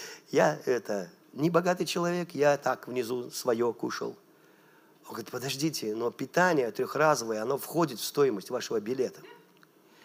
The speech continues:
Вот это облом. Вы понимаете, и многие <laughs> люди, <laughs> они спаслись, но никогда не пользовались всем, за что умер Иисус.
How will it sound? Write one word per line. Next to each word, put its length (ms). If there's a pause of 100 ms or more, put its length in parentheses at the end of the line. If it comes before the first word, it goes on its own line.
(220)
Вот 200
это 260
облом. 680 (1160)
Вы 120
понимаете, 440
и 20
многие 520 (100)
<laughs> 0
люди, 500 (200)
<laughs> 600 (1300)
они 260
спаслись, 880 (580)
но 160
никогда 760
не 180
пользовались 1000
всем, 560 (140)
за 160
что 220
умер 320
Иисус. 420